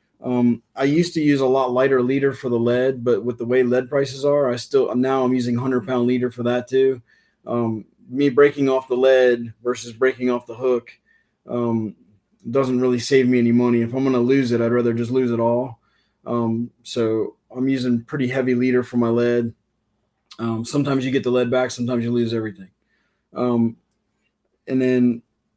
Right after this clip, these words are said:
as far as the, um, as far as the length, I, I like,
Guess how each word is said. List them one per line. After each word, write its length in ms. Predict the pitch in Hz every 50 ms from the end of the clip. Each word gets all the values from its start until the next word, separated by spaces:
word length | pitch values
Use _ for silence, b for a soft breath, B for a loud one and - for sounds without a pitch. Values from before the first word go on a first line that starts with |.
| _ _ _
as 140 | 127 120 -
far 300 | - 147 143 143 139 135
as 160 | 127 120 113
the, 180 | 123 123 120 120
um, 440 | 123 123 120 120 117 113 110 - - _ _ _ _ _ _ _ _ _ _ _ _ _ _ _ _ _ - - _ _
as 120 | 127 117 -
far 200 | - 143 139 135
as 80 | 123
the 100 | 117 120
length, 500 | 120 127 139 135 127 123 120 - - - - _ _ -
I, 120 | 73 - - - -
I 180 | 120 139 156 165
like, 460 | 160 151 147 147 147 - - - -